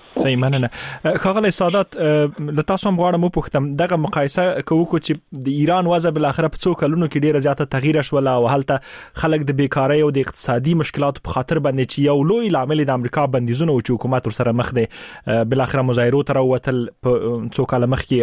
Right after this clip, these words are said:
او ډېر زیات وضعیت په ایران کې خراب شو. تر دا اوسه پورې اغیزې ایران زغمي. که د افغانستان د اوسني واکمنان چې دي، دوی هم دغه سخت دریزي مخ ته یوسي، ام، ام، څه به واقع شي بالاخره؟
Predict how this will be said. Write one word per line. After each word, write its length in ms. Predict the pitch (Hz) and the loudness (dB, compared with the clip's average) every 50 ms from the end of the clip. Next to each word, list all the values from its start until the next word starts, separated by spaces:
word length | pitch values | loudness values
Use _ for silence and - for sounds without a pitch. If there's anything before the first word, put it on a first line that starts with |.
| 113 | 2
او 120 | 113 110 101 - | 2 2 0 -2
ډېر 320 | 107 117 131 135 127 113 | 0 0 2 2 2 2
زیات 320 | 123 131 123 - - - - - 123 117 | 0 0 0 -2 -4 -8 -8 -4 -2 -2
وضعیت 260 | 110 123 135 131 - - | 0 0 0 -2 0 0
په 60 | 120 117 | 0 0
ایران 200 | 127 127 120 - | 0 0 -2 -4
کې 140 | - - | -4 -2
خراب 260 | 120 117 117 113 113 110 - | 0 2 2 2 0 -2 -4
شو. 100 | - 113 - - | -6 -6 -4 -2
تر 60 | 117 113 | 0 2
دا 80 | 113 127 | 2 2
اوسه 240 | 151 147 - 143 - 147 | 2 2 0 -2 0 0
پورې 440 | 147 143 135 120 113 - - 113 110 | 0 2 0 -2 -2 -4 -4 -4 0
اغیزې 300 | 117 131 127 113 117 117 113 | 0 0 0 0 0 -2 0
ایران 260 | 113 117 117 117 113 - 98 107 | 0 2 0 0 -2 -4 -4 -2
زغمي. 260 | 117 113 107 107 101 - - - - - - - - 135 135 139 139 131 120 - 123 127 127 127 131 - - - 147 | 0 0 0 0 -2 -4 -8 -14 -16 -16 -14 -6 -2 2 2 4 2 2 0 -4 -12 -14 -12 -12 -12 -10 -4 0 2
که 180 | 139 139 135 - _ _ _ - | 2 2 0 -2 _ _ _ 0
د 60 | 139 135 | 0 0
افغانستان 500 | 127 139 147 143 - - 190 196 190 185 175 | 2 0 0 0 0 0 0 0 0 0 2
د 100 | 151 147 143 139 139 - - 135 120 107 - - 131 | 2 2 2 2 0 -4 -8 -10 -10 -8 -6 -4 -4
اوسني 280 | 127 - 151 147 165 170 160 151 | -2 0 2 2 2 2 2 2
واکمنان 420 | 143 131 - 139 135 139 151 151 143 - | 0 0 0 -2 0 0 0 0 0 0
چې 60 | 151 135 | 0 0
دي، 60 | 139 131 123 135 | 0 0 2 2
دوی 80 | 160 165 | 0 0
هم 100 | 151 143 | 0 0
دغه 120 | 147 143 151 135 | 0 0 -2 -2
سخت 280 | - 151 156 - - - | -2 -2 -4 -2 -2 -2
دریزي 260 | 135 131 120 117 143 160 143 | 0 0 0 2 2 2 0
مخ 80 | 147 - - | 0 -2 0
ته 80 | 131 127 | 0 2
یوسي، 400 | 131 151 175 165 - - 120 110 113 - - - - - - - - - | 4 4 2 2 0 -2 -2 -2 -2 -4 -8 -16 -20 -20 -14 -8 -4 0
ام، 360 | 113 113 113 110 110 110 113 104 98 101 92 90 90 98 95 | 0 2 2 2 2 0 -2 -4 -6 -8 -8 -8 -8 -6 -6
ام، 360 | 92 - - - - - - - - - - - - | -6 -6 -6 -6 -8 -8 -10 -10 -10 -12 -12 -8 -4
څه 100 | - 180 170 | -2 0 2
به 60 | 165 143 | 2 2
واقع 260 | 127 120 - - 160 143 - | 0 0 0 0 -2 0 0
شي 100 | - 123 120 | -2 -2 0
بالاخره؟ 400 | 110 110 107 - - 117 110 | 0 -2 -2 -2 -2 -2 0